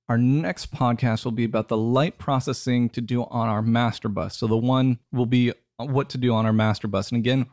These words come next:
we're not doing very much because we've already done so much mixing on a per track level to get everybody even. And then after that, I'm gonna take a week off from doing these shows, even though we just started up, because I'm working on our next big guide. So our complete guide to podcast editing has been a huge hit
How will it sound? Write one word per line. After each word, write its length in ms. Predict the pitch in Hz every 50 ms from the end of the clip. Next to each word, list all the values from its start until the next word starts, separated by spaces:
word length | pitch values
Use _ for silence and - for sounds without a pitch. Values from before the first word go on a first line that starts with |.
| _ _
we're 80 | - 127
not 220 | 131 131 135 139
doing 180 | 139 143 135 131
very 200 | 120 120 117 117
much 300 | 117 113 117 110 - -
because 220 | 123 - 123 113
we've 180 | 107 113 104 -
already 200 | 135 120 120 113
done 160 | 117 117 113
so 180 | - - 131 123
much 220 | 120 117 - -
mixing 400 | 120 117 107 - - 117 113 - _ _ _ _ _
on 120 | - 110 117
a 40 |
per 220 | - - - 120 113
track 320 | - 120 113 107 - -
level 160 | 117 104 98
to 60 | 95 92
get 120 | 101 101
everybody 420 | 98 101 101 101 101 98 98 95 - -
even. 280 | 104 98 85 87 90 - - _ _ _ _ _ _ -
And 80 | 143
then 80 | 147 143
after 240 | 139 139 - - 151
that, 280 | 143 151 156 165 - _
I'm 160 | 139 147 160 165
gonna 140 | 165 160
take 200 | 143 - 156 139
a 40 | -
week 240 | 143 139 147 139 147
off 200 | 135 131 135 -
from 180 | - 139 135 127
doing 280 | 135 139 135 139 139
these 140 | 135 135 127
shows, 400 | - - - 139 139 143 135 -
even 220 | - 170 156 160 160
though 100 | 151 147
we 100 | 147 147
just 200 | 135 143 131 -
started 260 | - 139 139 135 139
up, 160 | 143 139 131
because 260 | - 127 - 135 120 - -
I'm 300 | 127 131 135 131 131 127
working 320 | 131 131 - 131 127 123
on 380 | - - 123 117 117 123 123 -
our 140 | - 117 117
next 380 | 117 120 135 156 156 147 - -
big 280 | - 131 117 110 113
guide. 380 | 120 120 104 104 101 107 110 -
So 120 | - 123 110
our 120 | 104 104
complete 320 | - - 123 - 165 151 151
guide 320 | 156 135 135 127 120 -
to 60 | - 131
podcast 340 | 131 131 - 123 120 -
editing 360 | 123 117 120 117 117 117 113 113
has 100 | 110 104
been 160 | - 113 110
a 40 | 110
huge 320 | - - 175 170 - -
hit 340 | 190 214 233 - - -